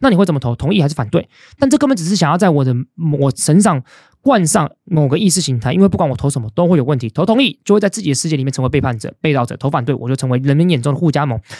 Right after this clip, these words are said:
但在公投逻辑之下，我想要投的事情是按照社会的法律跟道德规范，我投同意；按照我的信仰，我投反对。如果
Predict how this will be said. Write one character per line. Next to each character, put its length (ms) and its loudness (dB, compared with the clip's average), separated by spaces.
但 100 2
在 60 4
公 140 2
投 100 4
逻 100 4
辑 120 0
之 160 -6
下， 300 -2
我 100 2
想 120 0
要 80 0
投 200 -4
的 60 0
事 180 -2
情 180 -8
是 240 -2
按 180 4
照 160 4
社 240 2
会 140 2
的 80 2
法 160 -2
律 100 0
跟 140 0
道 120 0
德 160 -4
规 160 2
范， 240 -2
我 80 0
投 140 0
同 160 2
意； 220 -2
按 220 0
照 220 0
我 240 -2
的 140 -4
信 240 0
仰， 160 0
我 80 -2
投 120 0
反 220 -4
对。 220 -2
如 260 4
果 300 2